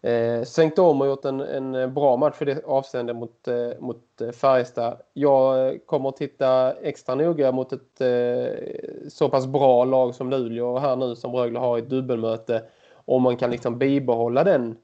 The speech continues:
defensiva strukturen, eh, över de här två matcherna också. Eh, kanske speciellt också, eh, om man ser till Rögles förutsättningar. De har spelat två bortamatcher nu,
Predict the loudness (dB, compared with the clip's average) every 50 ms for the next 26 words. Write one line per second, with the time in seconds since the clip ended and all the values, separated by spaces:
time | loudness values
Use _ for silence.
0 | _ _ _ _ _ _ _ -2 -2 0 -2 -6 -8 -6 -4 -4 -4 -4 -4 -6
1 | -6 -8 -10 -6 -2 0 0 0 0 -2 -2 -4 -4 -4 -6 -8 -8 -8 -6 -6
2 | -6 -8 -8 -10 -8 -8 -8 -10 -12 -16 _ 2 4 6 6 6 4 2 2 2
3 | 0 -4 -12 _ _ -4 -2 -2 0 0 0 0 -2 -4 -4 -2 -2 -4 -4 -6
4 | -6 -6 -6 -6 -6 -8 -14 -14 -14 -14 -16 -20 _ _ _ _ _ _ _ -12
5 | -12 -12 -12 -14 -6 0 2 4 4 2 0 -4 -8 -8 -8 -8 -4 -2 -2 -2
6 | -2 -2 0 0 -2 -2 -2 -6 -4 -4 -4 -4 -4 -6 -10 _ -8 -6 -6 -6
7 | -6 -8 -10 -12 -12 -10 -10 -10 -10 -12 -16 -20 _ _ _ 2 4 4 2 2
8 | 0 -2 -2 -2 -2 -2 -2 -2 -4 -6 -4 0 2 2 4 2 2 -2 -4 -6
9 | -6 -6 -6 -6 -4 -4 -4 -4 -6 -8 -4 -2 0 0 0 0 -4 -10 _ _
10 | _ _ _ _ _ _ _ _ -2 2 2 4 4 6 6 4 4 4 0 -2
11 | 0 -2 -2 -4 -4 -4 -4 -2 -2 -4 -4